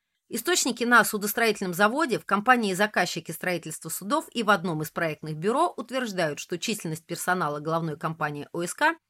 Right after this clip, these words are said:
может быть уменьшена до ста восьмидесяти человек. Такую цифру якобы называл новый гендиректор Андрей Пучков,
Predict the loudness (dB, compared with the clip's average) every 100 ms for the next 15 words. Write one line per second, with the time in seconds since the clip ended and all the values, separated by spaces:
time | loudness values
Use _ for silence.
0 | _ -2 0 0 -2 -4 -4 -2 -2 -2
1 | -4 0 0 2 2 2 0 -6 -6 -10
2 | -10 -8 -4 -4 -6 -12 _ _ -6 -2
3 | -4 -2 -4 -4 0 2 2 0 -4 -4
4 | 2 4 4 2 0 0 0 -2 0 0
5 | 0 -2 -4 -4 -2 -2 -2 -6 -6 -8